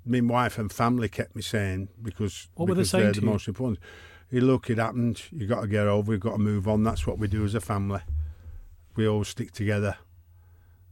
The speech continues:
Speaker 1: It's rotten what they've done, but, you know, we, we've gotta try and, you know, gotta try and deal with it." 'Cause I get to worry about them, like, I mean, about the stick that they, n-, not so much me,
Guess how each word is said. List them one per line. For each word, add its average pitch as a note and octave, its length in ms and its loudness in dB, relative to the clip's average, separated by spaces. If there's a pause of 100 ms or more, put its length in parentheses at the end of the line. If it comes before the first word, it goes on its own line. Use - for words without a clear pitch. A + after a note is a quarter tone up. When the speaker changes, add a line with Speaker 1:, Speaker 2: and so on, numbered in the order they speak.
Speaker 1:
It's A#2+ 160 -10
rotten G#2+ 340 0
what G2+ 200 0
they've F#2+ 180 -2
done, G2+ 340 0
but, G2+ 200 -2 (280)
you G#2+ 100 -4
know, G2+ 160 -2
we, G2+ 220 -2 (100)
we've G#2 140 -2
gotta G#2 220 -4
try G#2+ 240 -2
and, G2+ 340 -4
you A2+ 100 -2
know, G#2 200 0
gotta A2+ 200 -6
try A2+ 220 -6
and G#2+ 100 -4
deal A2 140 -2
with B2 140 -2
it." - 100 -8 (520)
'Cause C3+ 220 -2
I E3 160 2
get E3 140 4
to B2 100 2
worry B2+ 240 4
about A2 320 2
them, B2 260 4
like, G#2 240 2
I A2 60 2
mean, A2 180 2
about G#2+ 280 0
the G#2+ 60 -6
stick - 420 -4
that A2+ 260 0
they, A2 300 0 (540)
n-, C3+ 200 -8
not C#3 420 -4
so - 160 0
much C3 260 0
me, A2+ 240 0